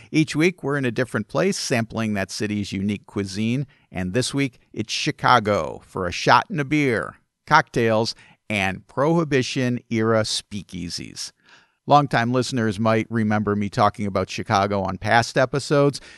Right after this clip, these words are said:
Foodie and Chicago radio icon Lynn Bramer talked about high-end cuisine in the Windy City on episode one eleven.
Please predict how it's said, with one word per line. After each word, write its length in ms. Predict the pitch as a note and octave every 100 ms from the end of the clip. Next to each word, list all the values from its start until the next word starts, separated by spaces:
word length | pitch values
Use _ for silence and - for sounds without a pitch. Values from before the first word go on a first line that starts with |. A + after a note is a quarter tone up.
| -
Foodie 560 | _ - C#3+ C#3 C3+ C3
and 320 | A2 A2+ A2
Chicago 540 | - G#2+ - A#2 A2 G#2+
radio 460 | A2+ A2+ A2+ G#2+ -
icon 560 | A2+ A2 B2 G#2+ A2
Lynn 220 | A2 G2
Bramer 500 | G2 G#2+ C3 D3 D#3
talked 320 | D#3 C3+ A2 -
about 220 | F#2+ F#2
high-end 420 | G#2+ G2+ G2 G2
cuisine 440 | - G2+ G2 G#2+
in 100 | G#2
the 80 | G2
Windy 300 | G2+ G#2+ G2+
City 340 | - A#2 A#2 A#2
on 140 | G2+
episode 500 | G2 G2+ - G#2 G2+
one 300 | G2 G#2 G#2
eleven. 560 | G2+ G#2 G2+ A2 C#3+